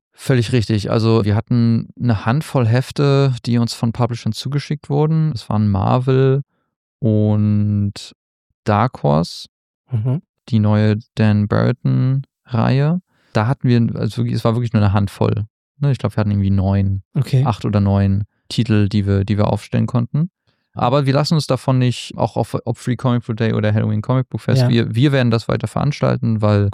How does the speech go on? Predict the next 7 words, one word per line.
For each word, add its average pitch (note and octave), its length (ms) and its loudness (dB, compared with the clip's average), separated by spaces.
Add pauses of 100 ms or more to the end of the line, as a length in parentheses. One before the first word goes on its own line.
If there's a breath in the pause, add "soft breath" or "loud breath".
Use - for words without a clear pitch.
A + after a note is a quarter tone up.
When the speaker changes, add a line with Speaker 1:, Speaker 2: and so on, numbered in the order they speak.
(100)
Speaker 2:
Cool. C3 280 2 (140)
Speaker 1:
das - 160 0
sind A#2+ 160 0
einfach G#2+ 640 0
schöne, G#2 520 0 (600)
wichtige A2 420 0
Tage, A#2 680 2